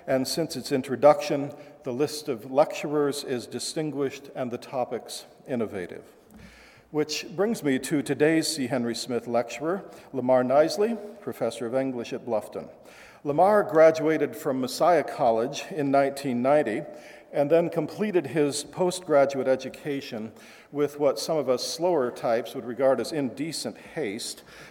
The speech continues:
uh, getting his master's degree from the University of Delaware in nineteen ninety-three and his P H D in nineteen ninety-six. So what did that make you, Lamar? Twenty-four, twenty-five, maybe? Um, but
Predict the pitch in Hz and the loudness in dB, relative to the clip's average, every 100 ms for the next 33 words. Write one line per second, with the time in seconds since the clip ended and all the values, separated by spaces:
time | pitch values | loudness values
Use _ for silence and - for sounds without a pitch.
0 | - 123 131 156 147 131 127 123 127 127 | -2 -2 0 2 2 2 0 -2 0 6
1 | 160 170 - 139 131 135 120 139 143 131 | 6 4 -2 -4 -4 -6 -2 -2 -2 -2
2 | 127 131 127 131 127 127 123 110 95 127 | -2 -2 0 -2 -2 -6 -6 -4 -2 0
3 | 131 123 123 120 113 120 120 120 120 110 | 2 4 4 2 0 -2 -2 -6 -6 -2
4 | 110 101 - - 156 147 143 - - - | -2 -4 -10 -4 0 0 -2 -10 -18 -20
5 | - - 131 127 139 - - 156 127 113 | -14 -2 0 0 -2 -4 -2 2 2 0
6 | - 143 131 123 - 160 127 123 120 - | -2 0 0 -2 -8 -4 0 0 0 -2
7 | 123 117 110 104 - 156 107 - 143 120 | 0 0 0 -4 -4 -2 -2 -2 -2 -4
8 | - - - - 139 123 131 127 135 113 | -4 -16 -16 -4 0 2 2 0 -2 0
9 | 110 107 - 127 - 139 135 143 143 117 | 2 0 -2 -6 -4 -2 -2 -4 -6 -4
10 | 131 131 143 135 135 139 127 120 120 110 | 0 0 -2 -6 -8 -6 -2 -2 -2 -8
11 | - 135 117 | -12 -8 -8